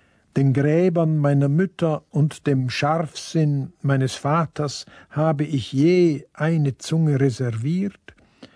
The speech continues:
Es bleibt mir für mich selbst noch eine. Ich sänge gern mit dieser letzten Zunge.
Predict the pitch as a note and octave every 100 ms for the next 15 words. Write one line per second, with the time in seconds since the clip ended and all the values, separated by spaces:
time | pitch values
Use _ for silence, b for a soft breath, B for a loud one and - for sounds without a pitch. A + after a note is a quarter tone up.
0 | B B B2+ - C3+ C3 D#3+ - D#3 D3+
1 | C#3+ - D3 C#3+ C3+ - - B2+ C3+ -
2 | - - - D#4+ D4 C#3 C#3 - - G2
3 | G2 F2 - _ _ b b b b b
4 | F3+ A#2 - F3+ F3 D3 A#2 G#2 B2 B2
5 | A2+ A2 G2+ F2+ G2 _ _ _ - A2
6 | A#2+ G#2 G#2 G#2+ B2+ - - G#2+ G2+ -
7 | C#3 A#2+ G2+ G2+